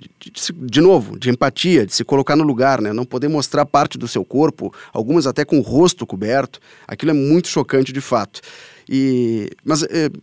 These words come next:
pelo aspecto do diferente, eu acho que foi Abu Dhabi, assim, o mais chocante, né? De, de me sentir fora do planeta, de, de tá num lugar que eu nunca imaginei tá lá, né? É, e, e olha que a gente tá falando dos Emirados Árabes, que é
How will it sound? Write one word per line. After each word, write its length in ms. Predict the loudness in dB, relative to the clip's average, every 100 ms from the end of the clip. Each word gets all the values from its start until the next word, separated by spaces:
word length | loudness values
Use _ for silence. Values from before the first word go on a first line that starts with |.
| 0
pelo 200 | 2 2
aspecto 400 | 2 0 0 -4
do 120 | -6
diferente, 500 | -4 0 2 2 0
eu 40 |
acho 80 | -4
que 80 | -2
foi 120 | 0
Abu 160 | 2 2
Dhabi, 320 | 2 2 2
assim, 140 | 0
o 60 | 0
mais 180 | 0 0
chocante, 560 | -2 0 2 0 0
né? 120 | -4 -4
De, 140 | -6
de 140 | -6
me 100 | -4
sentir 320 | -2 -2 -4 -4
fora 260 | 0 2
do 100 | 0
planeta, 540 | 0 4 4 2 -2 -10 -12 -20 _ -14
de, 100 | -10
de 140 | -8 0
tá 80 | 4
num 120 | 4
lugar 280 | 4 2 4
que 80 |
eu 40 | 2
nunca 200 | 2 2
imaginei 480 | 0 0 4 4 4
tá 160 | 0
lá, 240 | -2 -2 -4
né? 240 | -6 -10 -14 -20 -20 -12
É, 220 | -8 -6
e, 340 | -4 -2 -2
e 60 | 0
olha 200 | 2 2
que 40 |
a 40 | 2
gente 60 |
tá 100 | 0
falando 240 | 0 0 -2
dos 160 | -2
Emirados 480 | 0 2 0 -2 -2
Árabes, 360 | 0 2 2 0
que 140 | 0
é 100 | -2